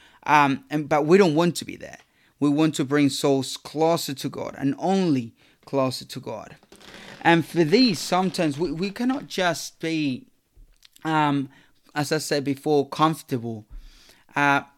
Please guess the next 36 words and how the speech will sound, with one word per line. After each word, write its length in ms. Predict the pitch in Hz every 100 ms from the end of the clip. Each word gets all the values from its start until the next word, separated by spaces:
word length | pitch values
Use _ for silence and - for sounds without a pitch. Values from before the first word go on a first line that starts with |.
| _ _ _
<laughs> 400 | 151 - - -
something 420 | 147 196 180 190
very 280 | 156 175 165
funny 360 | 143 165 147 127
that 180 | 131 131
I, 360 | 120 143 135 139
I, 20 |
I 40 |
read 280 | 131 143 110
from 160 | 143 131
Chesterton 720 | 160 156 - 127 - 117 113 _ _ - - -
about 320 | 139 147 131
the 80 | 135
meekness, 480 | 165 135 131 120
because 400 | 147 143 156 135 - _ _ _ _
when 260 | 135 151 147
we 260 | 196 226 -
are 240 | 156 165 147
being 320 | 147 160 107
audacious, 840 | 135 123 156 175 - 123 123 - - 123
we 160 | 147
cannot, 580 | 165 208 208 190 - - - _ _ _ _ _ _
it, 180 | 160 156
w-, 200 | 156 151
w-, 180 | 147 143
of 160 | - -
course, 240 | 185 160
we 100 | 139
need 180 | 196 208
to 80 | -
be 160 | 147 131
meek 580 | 127 180 160 131 - -
and 240 | 139 135
practice 580 | 156 165 165 - 147 117
the 100 | 131
virtue 600 | 123 139 139 143 139 135